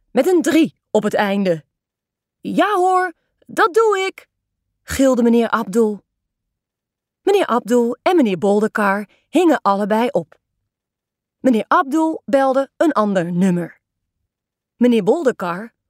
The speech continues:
hoorde een telefoon rinkelen, haalde een andere telefoon uit zijn broekzak en nam op. "Hallo, wie is daar?" vroeg hij. "Eh, ja, hallo, hoort u mij?" vroeg meneer Abdul.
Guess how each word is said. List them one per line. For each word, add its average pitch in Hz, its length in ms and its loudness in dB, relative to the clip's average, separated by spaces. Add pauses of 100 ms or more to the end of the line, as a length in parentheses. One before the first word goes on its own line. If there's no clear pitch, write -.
(200)
hoorde 339 320 2
een 214 140 -4
telefoon 294 520 2
rinkelen, 175 580 -2 (500)
haalde 247 540 0
een 285 160 2
andere 302 380 0
telefoon 202 520 -2
uit 226 180 -2
zijn 269 180 2
broekzak 285 540 -2 (220)
en 392 140 0
nam 220 240 2
op. - 260 -2 (760)
"Hallo, 254 480 0 (600)
wie 403 180 2
is 302 120 -2
daar?" 180 380 -2 (480)
vroeg 220 300 -2
hij. 196 320 -8 (680)
"Eh, - 240 -2
ja, 330 200 0
hallo, 370 380 0 (480)
hoort 359 340 0
u 302 80 2
mij?" 254 400 0 (560)
vroeg 247 300 -2
meneer 214 220 0
Abdul. 208 540 -2